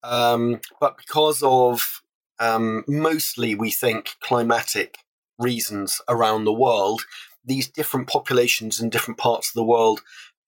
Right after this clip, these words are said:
end up interacting with the grasses in this new, um, new way.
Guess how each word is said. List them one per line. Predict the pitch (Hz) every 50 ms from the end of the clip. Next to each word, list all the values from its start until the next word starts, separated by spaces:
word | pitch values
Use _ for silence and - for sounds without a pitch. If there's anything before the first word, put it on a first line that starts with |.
| _ _ _ -
end | 156 156 151 147 135 147
up | 139 113 92 - _ _ _ _ _ _
interacting | 143 135 135 123 - 131 127 120 113 - - - - 113 113
with | 113 113 113 -
the | 120
grasses | 113 120 117 113 113 - - - 113 110 - - - - - - - - _ _ _ _ -
in | 147 131 123
this | 123 123 117 - -
new, | 127 123 123 127 123 123 120 117 117 113 107 101 - - _ _ _ _ _ _ -
um, | 113 110 107 104 104 -
new | - 127 127 123 120
way. | 113 117 117 110 104 95 -